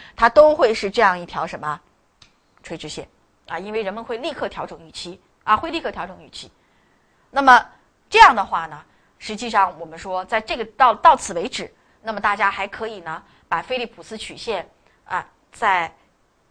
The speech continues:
从原始的角度，啊，附加预期的角度和理性预期学派的角度，这么三个不同的角度再次做一个对比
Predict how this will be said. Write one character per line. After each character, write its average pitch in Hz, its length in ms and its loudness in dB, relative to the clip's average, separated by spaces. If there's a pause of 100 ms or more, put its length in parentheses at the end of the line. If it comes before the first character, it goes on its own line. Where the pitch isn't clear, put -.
(240)
从 220 260 -14
原 220 160 0
始 - 160 -8
的 170 80 -10
角 185 220 -12
度， 190 260 -16 (280)
啊， 190 120 -2
附 269 160 -12
加 294 200 0
预 285 100 -8
期 - 200 -8
的 320 100 -4
角 - 240 -8
度 175 140 -16
和 220 160 -8
理 226 160 -10
性 233 220 -18
预 233 60 -16
期 - 160 -14
学 - 140 -10
派 - 200 -8
的 - 80 -10
角 - 200 -12
度， 175 180 -16 (240)
这 330 100 -10
么 254 80 -10
三 466 260 0
个 453 80 -4
不 247 120 -12
同 196 140 -16
的 175 80 -10
角 - 200 -10
度 165 160 -16 (280)
再 269 240 2
次 - 240 -16
做 185 240 -12
一 139 140 -18
个 170 140 -16
对 180 220 -20
比 - 160 -20